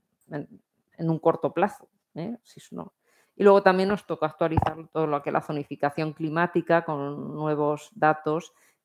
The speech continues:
y, y bueno, pues esto es la que se está utilizando ahora para la certificación energética, pues ha afectado bastante porque hay ciento cincuenta municipios que han cambiado su zonificación y eso te hace que llegues más fácilmente a los fondos, o sea,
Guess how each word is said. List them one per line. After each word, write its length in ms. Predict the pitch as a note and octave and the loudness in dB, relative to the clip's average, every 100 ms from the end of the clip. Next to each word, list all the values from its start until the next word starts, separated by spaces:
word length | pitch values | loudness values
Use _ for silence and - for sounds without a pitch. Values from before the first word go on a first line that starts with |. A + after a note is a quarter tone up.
| - | -6
y, 520 | D#3+ D#3 D3 D3 - D#3 | -2 -2 -2 -6 -6 -4
y 40 | |
bueno, 200 | D#3 D3+ | -4 -4
pues 140 | D3 | -6
esto 240 | C#3 E3 D#3+ | -2 4 4
es 140 | D3+ | 4
la 120 | D#3+ | 4
que 120 | D#3 D#3 | 4 0
se 80 | D#3 | -6
está 160 | - | -4
utilizando 500 | D3+ D3+ D3 D3 D3 | -4 -4 -4 -4 -2
ahora 200 | D3 D#3 | -2 0
para 120 | D3+ | -2
la 120 | C#3 C#3 | -2 -2
certificación 640 | D3 - - - C#3 D3+ | -6 -12 -18 -16 -10 -8
energética, 640 | D3 - F3 F3 F3 F#3+ G3 | -6 0 0 0 0 0 0
pues 180 | D3 | -2
ha 60 | E3 | -2
afectado 380 | E3+ D3+ - D3 | -2 -2 2 2
bastante 400 | C#3+ - E3 G3 | 2 -2 -2 0
porque 160 | E3+ | 0
hay 60 | C3+ | -2
ciento 280 | - D3 D3+ | -4 -8 -6
cincuenta 380 | D#3+ D3 D3 D3 | -6 -4 -2 -2
municipios 500 | D3+ C#3 F#3+ D#3 - | -2 -2 -4 -4 -6
que 60 | |
han 80 | D3 | -6
cambiado 540 | C#3+ D3 D3 D#3+ D3 C#3 _ _ | -4 -4 -2 -2 -2 -8 _ _
su 140 | - E3+ | -6 -6
zonificación 720 | D#3 D3 D3 D3+ D3+ - E3+ | -2 -4 -4 -4 -4 -2 -4
y 40 | E3 | -2
eso 180 | D#3 | -2
te 100 | C#3 | -2
hace 260 | D3 C#3+ F3+ | -2 -2 -4
que 100 | D#3 | -4
llegues 240 | C#3 D3+ | -6 -6
más 180 | D3 D3+ | -6 -4
fácilmente 480 | D3+ D3+ C#3+ D3 - | -4 -4 -4 -6 -6
a 40 | |
los 140 | - - | -10 -4
fondos, 300 | - F#3+ D#3 | 2 2 2
o 80 | C#3 | 0
sea, 220 | C#3 - | -2 -4